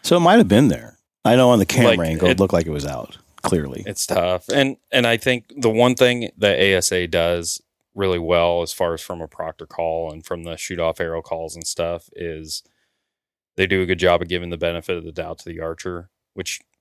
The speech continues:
Speaker 2: I think a lot of guys walk around the course trying to call arrows out
Speaker 1: Yeah. Oh, yeah.
Speaker 2: unless it's
Speaker 1: Without a doubt.
Speaker 2: theirs.
Speaker 1: Yeah, without a doubt.
Speaker 2: And, you know, they, if they got one where it's a fifty fifty or like, "Oh, well, it could,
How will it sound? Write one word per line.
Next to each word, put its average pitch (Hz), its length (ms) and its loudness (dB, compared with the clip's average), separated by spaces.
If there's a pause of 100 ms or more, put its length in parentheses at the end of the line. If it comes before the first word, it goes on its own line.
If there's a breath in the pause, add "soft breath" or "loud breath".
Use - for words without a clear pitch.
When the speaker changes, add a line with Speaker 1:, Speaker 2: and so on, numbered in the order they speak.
(800)
Speaker 2:
I 104 80 4
think 95 140 0
a 92 40 4
lot 90 180 6
of 90 60 4
guys 90 200 2
walk 87 260 -2
around 87 180 -4
the 85 80 -10
course 90 420 -4
trying 92 340 -2
to 90 60 -4
call 90 280 2
arrows 90 300 0
out 87 440 -2
Speaker 1:
Yeah. 87 260 0
Oh, 95 80 2
yeah. 92 60 2
Speaker 2:
unless 87 120 0
it's 90 60 -6 (120)
Speaker 1:
Without 92 100 6
a 90 60 0
doubt. 90 100 2
Speaker 2:
theirs. 92 260 -4 (140)
Speaker 1:
Yeah, 90 180 0
without 85 220 -2
a 85 60 -4
doubt. 90 140 0
Speaker 2:
And, 87 580 -2 (680)
you 101 120 -8
know, 87 160 -4
they, 90 280 -4 (840)
if 107 120 -2
they 101 160 2
got 92 200 2
one 95 240 0
where 92 120 -2
it's - 160 -8
a 95 60 -10
fifty 92 320 -10
fifty 95 560 -8 (100)
or 92 180 -4
like, 85 220 -4
"Oh, 101 200 2
well, 95 200 -2
it 90 100 -10
could, 101 200 -10